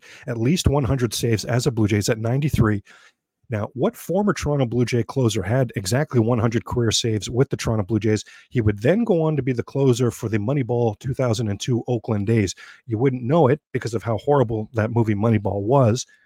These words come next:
I know I'm in the minority there. I hated, uh, probably, probably one of my most hated movies ever. But anyway, but this, this reliever was eleven and four with forty-four saves. Again, you wouldn't know it from the movie, but he was eleven and four with forty-four saves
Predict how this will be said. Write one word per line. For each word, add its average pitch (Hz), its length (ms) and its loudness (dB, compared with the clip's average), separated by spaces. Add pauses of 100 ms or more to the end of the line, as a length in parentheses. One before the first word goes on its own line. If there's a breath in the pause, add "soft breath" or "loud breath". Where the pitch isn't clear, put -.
(120 soft breath)
I 110 80 -10
know 120 100 -8
I'm 120 80 -4
in 117 80 0
the 113 60 0
minority 110 360 2
there. 98 280 -4
I 113 80 -6
hated, 120 1200 -2 (100)
uh, 131 120 -4
probably, 143 280 -6 (400 loud breath)
probably 151 180 -2
one 139 120 0
of 131 60 -2
my 127 80 2
most 127 180 0
hated 123 220 0
movies 110 240 2
ever. 123 160 4
But 107 120 0
anyway, 123 300 2 (400 loud breath)
but 101 100 -4
this, 156 200 -2
this - 240 -2
reliever 143 320 0
was 107 160 0
eleven 135 460 -4
and 135 180 -4
four 113 500 4
with 113 160 0
forty-four 180 1700 4
saves. 120 400 -2
Again, 104 180 -2
you 117 120 4
wouldn't 160 180 4
know 175 140 6
it 147 80 0
from 160 160 -2
the 160 60 2
movie, 151 320 4 (300 loud breath)
but 110 140 -6
he 117 120 0
was 113 120 0
eleven 147 340 0
and 147 120 -2
four 143 240 -2
with 120 140 0
forty-four 135 480 -2
saves 120 380 -4